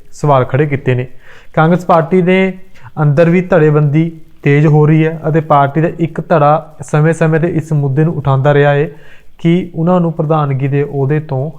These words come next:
ਹਟਾ ਦਿੱਤਾ ਜਾਵੇ। ਪਰ ਜਿਸ ਤਰ੍ਹਾਂ ਦੇ ਹੁਣ ਸਮੀਕਰਨ ਬਣੇ ਨੇ, ਹੁਣ ਰਾਜਾ ਵੜਿੰਗ ਦੇ ਉੱਤੇ ਜਿਸ ਤਰ੍ਹਾਂ ਇੱਕ ਜਿਹੜੀ, ਅਹ, ਉਹਦੇ, ਉਹਨਾਂ ਦੇ ਉੱਤੇ ਜੋ ਕੁਝ ਚੱਲ ਰਿਹਾ ਹੁਣ, ਜਿਵੇਂ ਭਾਵੇਂ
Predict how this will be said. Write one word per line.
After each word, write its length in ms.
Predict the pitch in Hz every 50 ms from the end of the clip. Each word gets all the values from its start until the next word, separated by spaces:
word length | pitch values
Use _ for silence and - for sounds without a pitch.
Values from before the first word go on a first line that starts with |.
| -
ਹਟਾ 220 | 139 131 139 127 123
ਦਿੱਤਾ 240 | 123 123 - 123 120
ਜਾਵੇ। 300 | 110 123 123 120 131 - - - - - - - - _ _ - - - - - _ _ - - - -
ਪਰ 120 | 180 165
ਜਿਸ 180 | 156 156 160 151
ਤਰ੍ਹਾਂ 200 | 156 175 180 175
ਦੇ 60 | 180
ਹੁਣ 160 | 156 165 170
ਸਮੀਕਰਨ 500 | 160 - 165 151 160 151 160 170 160 160
ਬਣੇ 280 | 151 139 143 143 156 160
ਨੇ, 280 | 160 160 165 160 160 - - - - - - - 160
ਹੁਣ 140 | 165 165 165
ਰਾਜਾ 300 | 156 147 139 139 151 151
ਵੜਿੰਗ 320 | 135 131 131 139 135 135
ਦੇ 140 | 156 156 170
ਉੱਤੇ 260 | 165 160 165 - 170
ਜਿਸ 160 | 156 160 156
ਤਰ੍ਹਾਂ 360 | 151 160 165 160 156 160 160 160 - - - - - - - - -
ਇੱਕ 180 | 156 156 165 160
ਜਿਹੜੀ, 520 | 151 147 139 147 151 170 165 156 165 160
ਅਹ, 440 | 156 147 143 143 139 135 139 143 - 135
ਉਹਦੇ, 200 | 143 151 139 160
ਉਹਨਾਂ 160 | 165 165 170
ਦੇ 80 | 151 156
ਉੱਤੇ 220 | 147 156 - 156
ਜੋ 220 | 143 143 147 143 139
ਕੁਝ 200 | 143 160 151 147
ਚੱਲ 260 | 135 - 143 135 135
ਰਿਹਾ 180 | 135 139 143
ਹੁਣ, 280 | 135 135 139 139 139 139 135 - - -
ਜਿਵੇਂ 460 | 139 135 143 147 151 156 151 147 147 147 -
ਭਾਵੇਂ 360 | - 151 143 139 143 143 143